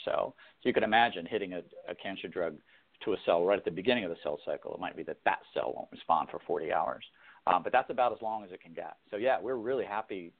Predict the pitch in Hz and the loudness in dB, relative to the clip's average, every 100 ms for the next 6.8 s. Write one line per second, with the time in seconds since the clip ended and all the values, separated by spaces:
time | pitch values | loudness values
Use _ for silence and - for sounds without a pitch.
0 | 98 95 110 - - 120 147 85 78 104 | -10 -4 -4 -4 2 2 2 0 -6 -8
1 | 95 85 92 - _ _ - 90 - 85 | -8 -12 -14 -14 _ _ -10 -10 -8 -8
2 | - 95 - - - 85 85 98 101 82 | -6 -8 -10 -18 -16 -16 -10 -8 -8 -10
3 | - _ - _ - 104 - 101 95 90 | -16 _ -20 _ -14 -8 -4 -2 -2 -4
4 | - 127 - - 107 90 - 151 - - | -2 -4 -4 -6 -6 -6 -6 -6 -6 -10
5 | 58 73 - - - _ - 82 85 85 | -10 -10 -16 -20 -20 _ -4 0 0 -2
6 | 87 104 101 110 - 107 147 | -8 -4 -2 -2 -4 2 2